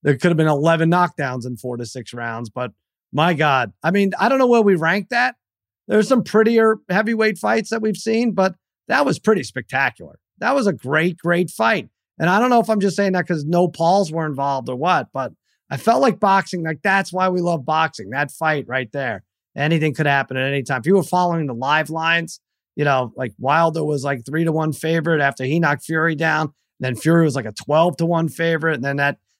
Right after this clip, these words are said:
that kept up throughout. But, um, I loved it. I don't know where you rank Fury in the ra-, in the,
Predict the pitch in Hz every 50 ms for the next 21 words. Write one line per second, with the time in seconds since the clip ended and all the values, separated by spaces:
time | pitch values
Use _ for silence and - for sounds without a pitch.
0 | _ - 143 147 143 - 175 170 156 _ 160 151 143 _ - 139 139 139 143 151
1 | 151 147 143 _ - 123 117 120 120 120 117 113 110 - _ _ _ _ _ _
2 | _ _ 160 180 196 180 175 185 165 135 123 113 143 190 247 254 247 240 240 214
3 | 202 208 214 214 202 180 151 147 170 185 208 196 147 - - 180 180 196 202 185
4 | 151 135 131 131 135 127 131 151 151 - 147 143 143 135 135 135 127 117